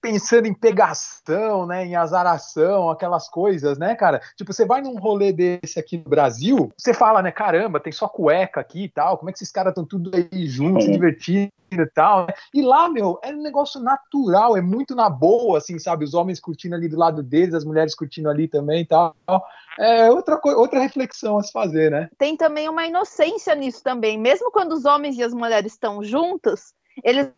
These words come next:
Speaker 3: não tão juntos pra azarar. Então,
Speaker 1: É.
Speaker 3: eles não tão juntos, assim, tentando alguma coisa. Eles tão na boa, como amigos,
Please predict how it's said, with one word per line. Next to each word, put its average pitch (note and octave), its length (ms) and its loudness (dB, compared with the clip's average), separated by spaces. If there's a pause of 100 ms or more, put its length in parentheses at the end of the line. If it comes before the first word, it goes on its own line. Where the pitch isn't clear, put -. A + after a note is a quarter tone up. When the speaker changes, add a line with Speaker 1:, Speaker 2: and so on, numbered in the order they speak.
(120)
Speaker 3:
não D4+ 180 -2
tão E4+ 180 0
juntos D#4+ 240 -4
pra D4+ 200 0
azarar. B3+ 440 2
Então, A3+ 400 -2
Speaker 1:
É. C#4 40 -2
Speaker 3:
eles C#4+ 120 -2
não D#4 160 -6
tão E4 220 -4
juntos, D4+ 260 -2
assim, C#4+ 220 -2
tentando C#4+ 480 0
alguma A#3+ 380 0
coisa. G3 400 -4
Eles F#4 180 0
tão A#4+ 160 0
na C#5 160 4
boa, A4+ 320 2
como D4+ 240 2
amigos, D4 480 -2